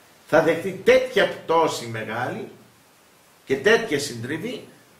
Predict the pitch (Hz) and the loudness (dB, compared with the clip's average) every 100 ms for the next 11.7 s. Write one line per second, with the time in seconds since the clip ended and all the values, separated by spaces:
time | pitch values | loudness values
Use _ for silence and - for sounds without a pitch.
0 | _ - 185 190 160 156 185 196 190 - | _ -8 -4 -4 -4 -4 -4 -4 -6 -8
1 | 147 123 - - - - - 202 262 262 | -10 -10 -12 -16 -18 -20 -4 0 2 2
2 | 131 - - - - - - - - - | 0 -2 -8 -12 -10 -10 -12 -18 -20 -20
3 | _ _ _ _ _ _ _ 120 135 170 | _ _ _ _ _ _ _ 0 2 2
4 | 170 127 117 117 117 123 151 110 - - | 0 -4 -6 -4 -4 -4 -4 -4 -6 -14
5 | - _ 147 175 190 180 - 131 131 123 | -20 _ 2 6 6 4 2 -4 -4 -2
6 | 135 180 139 127 113 - 110 131 226 285 | 2 2 2 -4 -6 -8 -4 0 0 0
7 | - - - _ _ _ - - 135 139 | -6 -18 -20 _ _ _ -20 -2 0 4
8 | 208 202 170 165 156 143 147 185 180 - | 4 4 0 0 -2 2 2 2 0 4
9 | 170 190 196 262 294 294 - - _ _ | 4 4 2 4 0 0 -10 -20 _ _
10 | _ _ _ _ _ _ _ _ _ 269 | _ _ _ _ _ _ _ _ _ 4
11 | 311 - - 117 87 87 - | 4 2 -2 -6 -8 -12 -16